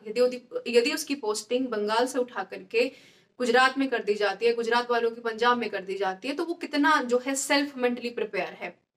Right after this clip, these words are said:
कि क्या वो सही तरीके से हिंदी भाषा का प्रयोग, इंग्लिश भाषा का प्रयोग या जो उसकी खुद की original language है, उसमें कितना उसको जो है अच्छा command है।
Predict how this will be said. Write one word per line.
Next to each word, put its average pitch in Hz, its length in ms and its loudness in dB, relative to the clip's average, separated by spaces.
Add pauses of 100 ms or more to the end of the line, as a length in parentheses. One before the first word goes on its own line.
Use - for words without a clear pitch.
कि 247 120 0
क्या 247 220 4
वो 269 340 0 (380)
सही 254 320 2
तरीके 254 420 2
से 254 180 2
हिंदी 254 420 -2
भाषा 247 340 -2
का 240 100 -2
प्रयोग, 226 300 2
इंग्लिश 240 320 0
भाषा 226 260 -2
का 220 140 -4
प्रयोग 208 360 0 (320)
या 247 100 8
जो 247 180 2
उसकी 302 240 -2
खुद 277 280 -4
की 311 120 -2
original 262 340 0
language 214 360 -4
है, 262 60 -4
उसमें 285 240 -4
कितना 277 340 -2
उसको 269 260 -8
जो 233 140 -2
है 262 100 -4
अच्छा 254 260 -2
command 202 440 -2
है। 185 260 -14